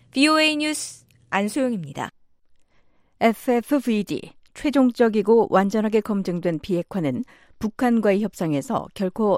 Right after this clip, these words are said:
Speaker 2: 타협할 수 없는 핵심이라고 마이크 폼페오 미국 국무장관이 밝혔습니다. 폼페오 장관은 최근 미 외교 전문지 포린 어페어스에 기고한 글을 통해서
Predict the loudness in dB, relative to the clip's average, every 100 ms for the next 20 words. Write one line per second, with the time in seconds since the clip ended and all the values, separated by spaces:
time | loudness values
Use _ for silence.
0 | -2 -6 -2 -2 -2 -4 -4 -2 -2 -2
1 | -4 -6 -8 -6 -4 -4 -4 -6 -8 -16
2 | -20 -8 -4 -2 -2 -2 -2 0 0 0
3 | -2 -4 -2 -4 -2 -4 -4 -2 -4 -6
4 | -10 -10 -10 -10 -10 -12 -16 _ _ -20
5 | _ _ -8 -2 -2 0 0 0 0 0
6 | -2 -4 -2 0 0 0 -2 0 0 2
7 | 0 0 -2 -2 -4 -4 -6 -4 -2 0
8 | -2 -2 -4 -4 -4 -2 -2 -4 -12 -8
9 | -4 -4 -4 -6 -4 -4 -4 -4 -6